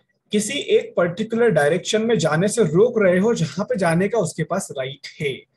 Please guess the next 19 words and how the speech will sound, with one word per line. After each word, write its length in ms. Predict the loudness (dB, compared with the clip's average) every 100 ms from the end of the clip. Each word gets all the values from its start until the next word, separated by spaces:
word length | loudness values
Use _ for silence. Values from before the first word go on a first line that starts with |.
| _ _ -8
यानी 160 | -4
जिस 360 | -2 -2 -2 -2
direction 480 | 0 0 -2 -4 -4
में 160 | -2 -2
जाने 320 | -2 -2 -2
का 100 | -4
उसके 260 | -6 -6
पास 220 | -4 -4 -4
right 340 | -8 -6 -6 -2
है 120 | -2
आप 240 | -2 -4 -8
उसको 280 | -14 -8 -6
वहां 260 | -4 -6 -6
जाने 300 | -6 -8 -8
से 160 | -6
prevent 560 | -6 0 0 2 -2 -4
कर 180 | -6 -4
रहे 240 | -2 -2
हो 240 | -2 -6